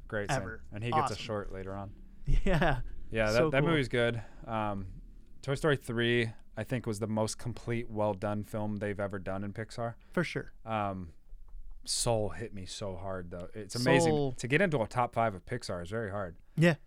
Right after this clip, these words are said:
Speaker 1: So I guess Wall-E would be sixth at that point. But I'm probably missing something that's, like, top three. I don't know. But, uh,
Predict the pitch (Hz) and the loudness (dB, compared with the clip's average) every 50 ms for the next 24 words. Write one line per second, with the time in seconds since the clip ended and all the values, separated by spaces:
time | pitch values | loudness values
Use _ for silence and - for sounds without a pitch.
0 | - - - - - - - 101 101 101 113 - 113 107 101 101 101 98 92 90 | -18 -20 -20 -20 -16 -6 -4 -4 -2 -2 -2 0 0 0 0 0 0 -4 -4 -4
1 | 92 - - - 90 82 - - - 90 - 92 82 - - 101 101 98 120 120 | -6 -6 -6 -8 -8 -10 -10 -12 -14 -12 -12 -12 -12 -10 -10 -10 -2 2 2 4
2 | 123 120 135 143 147 135 123 110 107 110 110 - 123 110 101 120 113 107 - 117 | 4 6 6 6 6 8 6 4 4 2 2 2 0 0 2 2 0 2 2 0
3 | 110 107 110 101 - - 98 95 - - - - 117 101 - - 95 85 80 - | 2 2 2 2 2 -2 -2 -4 -4 -10 -2 0 0 0 2 0 0 0 0 -2
4 | - - - 131 123 113 98 85 82 82 - - - - - - - - - - | -2 -4 -2 0 2 2 2 0 -4 -10 -10 -10 -12 -12 -14 -14 -16 -16 -16 -16
5 | - - - - - 113 120 120 117 117 113 113 107 104 101 | -14 -14 -14 -12 -4 0 2 4 4 6 4 4 4 2 0